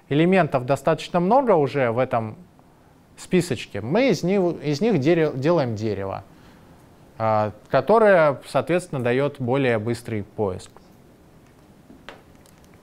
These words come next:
Итак, основной контракт нашего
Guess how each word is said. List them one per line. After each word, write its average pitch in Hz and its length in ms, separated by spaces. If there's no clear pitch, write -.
Итак, 135 440
основной 175 480
контракт 156 680
нашего 151 760